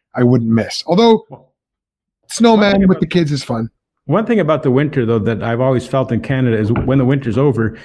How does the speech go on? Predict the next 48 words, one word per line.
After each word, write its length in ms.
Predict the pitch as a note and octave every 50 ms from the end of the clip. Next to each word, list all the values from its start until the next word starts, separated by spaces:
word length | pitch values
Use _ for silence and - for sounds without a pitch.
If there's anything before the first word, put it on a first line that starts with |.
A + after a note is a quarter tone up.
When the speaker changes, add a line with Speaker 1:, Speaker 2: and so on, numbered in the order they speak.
| - - -
Speaker 2:
you 160 | - A2+ B2+ B2+
always 320 | C#3 D#3+ F3+ F3 D#3 -
get 140 | - D3 -
that 180 | C#3 B2 -
feeling 280 | - D3 C3+ C3+ C3 B2
of, 200 | A#2 G2+ - - - -
"I've 180 | A#2+ A2+ G2+ -
survived 480 | - - A2 F#2+ G#2+ G#2+ G#2+ G#2+ F#2+ A2
another 260 | G#2 G2+ G2 G2 G2
one." 260 | F2 - G2 - - _ _ _ _ - - _ -
Speaker 1:
That 220 | D3+ C#3+ - -
Speaker 2:
And 100 | A#2+ B2
Speaker 1:
is 80 | E3 D3+
Speaker 2:
there's 160 | D3+ - -
some 240 | - - G#3+ G#3 F3+
Speaker 1:
true. 100 | B2+ A2
Speaker 2:
satisfaction 760 | - - - D3+ C#3 C#3+ C#3 C3+ - C#3+ C3+ C#3 - -
of 60 | A2+ A#2+
that. 140 | C3 B2+
And 100 | C3 C#3
I 120 | C#3 D3 C#3+
don't 340 | C3 D#3 F3+ G3 C#3+ - -
imagine 400 | C3 B2 C#3+ D3 C#3+ - B2+ B2
you 120 | A#2+ A#2+
get 260 | A2+ G2+ B2 B2+ B2+ -
that 160 | A2+ G#2 G#2
where 120 | A2 G#2+
it's 120 | G2 - A#2
always 280 | A2 G#2 G2 F#2+ -
warm, 380 | G#2+ G#2+ A2 G#2+ G2 F#2 F2 G2
you 60 | G2
know, 120 | G2 G#2
but 220 | G#2+ G#2 G2+ - _ _ _ _ _ _ - -
there 140 | B2 B2+ E3
is 200 | F#3+ F#3 F#3+ -
something 280 | F3+ E3 C3+ C#3 C#3
about 200 | A#2+ B2 A#2+ A#2
surviving 500 | - - A#2+ G#2+ A#2+ A#2+ A#2+ A2+ A#2 A2+
another 440 | G#2+ - G2+ A2 A#2+ B2+ C3 B2+ A#2
winter, 300 | A2 A#2 B2 - - A#2
especially 380 | A2 - - E3 D#3+ C#3+ - A#2
if 40 | A2
it's 140 | G#2+ -
particularly 580 | - - G2 - - C#3+ C#3 - A#2+ G#2+ G#2+ G2+
harsh, 340 | G2 - A#2+ A2 G#2 G2 -
that 160 | - G#2 G2+
is 140 | G2+ G2 G2
satisfying. 880 | - - A#2 G#2+ G#2+ G#2+ G2+ - - - - - - G2 G2 G2 _